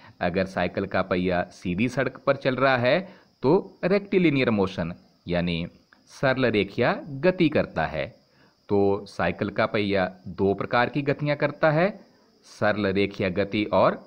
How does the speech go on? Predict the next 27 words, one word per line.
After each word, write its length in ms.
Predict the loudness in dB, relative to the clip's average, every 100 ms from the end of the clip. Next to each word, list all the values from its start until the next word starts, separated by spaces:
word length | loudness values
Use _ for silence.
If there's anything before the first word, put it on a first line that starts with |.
| -12
वर्तुल 440 | 0 0 2 0 2
गति, 360 | 0 -2 -6 -8 -16 _ _
rectilinear 640 | -6 -6 -2 0 2 0 -2
motion 400 | 0 -2 -2 -4 -2
and 260 | 0 0 -2 -10 _ _ -2
circular 440 | 0 2 2 2
motion, 420 | 2 -2 -4 -8 -10 -16 _ _ _ -4
जबकि 360 | -4 -2 -4 -4 -6 -8
छत 200 | -8 -4
का 180 | -2 0
पंखा 360 | 0 -4 -2 -2
सिर्फ 340 | -2 -4 -6 -20 _ -4
वर्तुल 420 | 0 0 0 0
गति 280 | 0 -2 -2
करता 340 | -4 -6 -6
है, 180 | -4 -6 -8 _
सर्कुलर 560 | -8 -6 -4 -2 0 -2 -6 _ -4
मोशन। 420 | -4 -4 -10 -12 -18 _ _ _ _ _
बच्चों, 480 | -2 -2 0 2 2 0 -12 -16 -10
जरा 300 | 2 4 6 2 -2 -10
ध्यान 380 | -6 0 0 2
रखना, 340 | 0 0 2 0 -2 -14 _ _ _ _ -4
साइकिल 460 | 4 4 4 0
के 180 | 4 2
पहिए 420 | 4 2 2 0
की 160 | 0 0
गति 480 | 0 0 0 -2